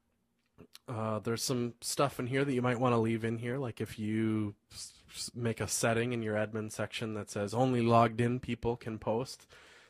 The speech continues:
then it says, you know, if you have that enabled, then send them that message so you can send people off to register on your WordPress site before they can do that. But then here's the form,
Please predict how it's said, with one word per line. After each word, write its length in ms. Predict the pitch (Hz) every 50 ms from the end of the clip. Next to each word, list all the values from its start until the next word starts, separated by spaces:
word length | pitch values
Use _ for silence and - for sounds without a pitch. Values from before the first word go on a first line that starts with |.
| _ _ -
then 320 | 110 104 101 95 98 92 - -
it 160 | 110 107 104
says, 360 | - - 101 95 95 90 - 95
you 80 | 98
know, 220 | 98 98 98 98 - _ _ _ _ -
if 240 | 117 107 - -
you 100 | 107 104
have 240 | 95 107 107 104 104
that 160 | 110 107 101
enabled, 600 | 101 101 104 110 113 113 107 107 107 107 107 104 110
then 380 | 113 104 101 104 104 104 107 131 - _
send 240 | - - - 113 107
them 140 | 104 104
that 180 | 101 98 87 -
message 420 | 95 104 104 - - 104 107 -
so 100 | - -
you 40 | 101
can 160 | - 127 113
send 260 | - - - 107 101 95
people 280 | 107 104 104 - 101
off 180 | 101 101 98 -
to 120 | - -
register 720 | 92 98 92 92 101 104 95 - - - 90 92 95 104 - - - - - - -
on 100 | 98 98
your 140 | 95 92 95
WordPress 480 | 98 98 98 92 98 - - 92 98 -
site 240 | - - 98 95 -
before 300 | 98 - - 90 92 90
they 160 | 90 92 98
can 320 | - - 92 95 92 98 - _ _ _ - - - - - _ _ -
do 120 | 110 107
that. 200 | 104 107 120 127
But 100 | - 127
then 160 | 123 123 127
here's 280 | 127 143 156 165 165 -
the 120 | - 151
form, 680 | - - - - 131 117 117 113 113 113 120 139 165 170